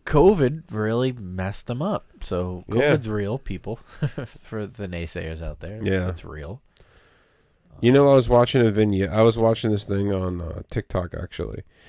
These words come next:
Speaker 2: You know the original Wyatt family? You know the, you know the original, original Wyatt family? Apparently,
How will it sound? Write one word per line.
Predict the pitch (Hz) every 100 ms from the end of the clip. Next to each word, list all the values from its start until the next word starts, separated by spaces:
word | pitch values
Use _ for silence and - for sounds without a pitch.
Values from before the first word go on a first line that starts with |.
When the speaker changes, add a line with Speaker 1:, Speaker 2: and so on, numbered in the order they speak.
| - -
Speaker 2:
You | 117
know | 160
the | 151 120
original | 101 107 113 127 120
Wyatt | 98 95 98 90
family? | - 104 110 110 110 110 - _ _ _ _ - - _ _ _
You | -
know | 113 127
the, | 117 107 -
you | 110
know | 123
the | 123
original, | 101 95 107 110 117 117 -
original | 101 107 110 113
Wyatt | 113 110 104
family? | 110 113 113 110 - _ _ _ _ _ _ _
Apparently, | - 92 110 110 110 110 104 101 92